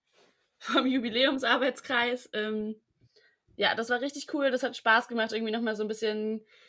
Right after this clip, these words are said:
Geschichte aus der K J G zu sehen und, äh, irgendwie dann auch von Leuten, die dabei waren, noch mal ein bisschen was darüber zu hören.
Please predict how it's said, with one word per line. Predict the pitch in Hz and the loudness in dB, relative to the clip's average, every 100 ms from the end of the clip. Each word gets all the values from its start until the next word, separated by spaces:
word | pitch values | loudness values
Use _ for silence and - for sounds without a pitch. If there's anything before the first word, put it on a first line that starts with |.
| - _ _ - | -20 _ _ -4
Geschichte | 240 320 294 254 226 | 0 0 2 2 4
aus | 240 | 2
der | 233 | 2
K | 226 247 226 | 0 0 0
J | 214 | -2
G | 220 226 226 | -2 0 0
zu | 233 - | -2 -8
sehen | 196 214 226 220 202 | -4 0 0 0 -2
und, | 202 202 | -4 -4
äh, | 190 196 196 208 214 _ | -2 0 0 -4 -10 _
irgendwie | - 226 226 | -4 -4 0
dann | 233 | 4
auch | 202 208 | 4 2
von | 220 | 0
Leuten, | 196 196 196 208 | 2 2 0 -4
die | 196 | -4
dabei | 202 196 202 | 0 0 2
waren, | 202 | 2
noch | 196 | 0
mal | 214 | 0
ein | 196 | -2
bisschen | 196 208 | -2 -2
was | 202 202 | -4 -2
darüber | 208 208 202 | -4 -4 -4
zu | 202 214 | -6 -2
hören. | 226 226 | 0 0